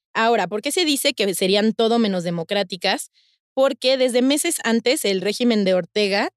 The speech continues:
em, empezó a detener a todos los opositores y a todos los aspirantes presidenciales. Hoy en día hay siete candidatas y candidatos detenidos.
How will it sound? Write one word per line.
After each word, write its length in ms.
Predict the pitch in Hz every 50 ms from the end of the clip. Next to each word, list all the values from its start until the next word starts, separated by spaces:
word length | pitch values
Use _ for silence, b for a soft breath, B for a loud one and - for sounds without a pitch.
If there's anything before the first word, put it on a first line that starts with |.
| _ -
em, 440 | 196 190 185 180 180 180 180 170 165 _ _ _ b b b -
empezó 320 | 196 202 170 202 196 -
a 60 | 233
detener 380 | 240 262 247 240 202 196 196 208
a 80 | 214 202
todos 280 | - 220 220 226 247
los 160 | 233 214 185
opositores 680 | 190 170 - 180 175 180 175 - 196 202 208 226 254 -
y 20 |
a 80 | 190 175
todos 240 | - 220 214 214 208
los 140 | 202 - 180
aspirantes 480 | 170 - 175 180 180 190 196 208 -
presidenciales. 800 | - 170 165 - 170 165 156 170 - 170 156 - - - - _ _ _ _ _ _ _ _ _ -
Hoy 180 | - 240 269 277
en 120 | 277 277
día 300 | 254 254 247 254 285 339
hay 180 | - 226 220 226
siete 360 | - - - 247 240 - 320
candidatas 640 | - 247 214 196 180 180 190 196 190 - 233 226 -
y 40 | 175
candidatos 640 | - 185 180 180 175 175 175 185 185 - 208 214
detenidos. 720 | 190 190 170 - 165 175 185 196 196 196 220 320 - -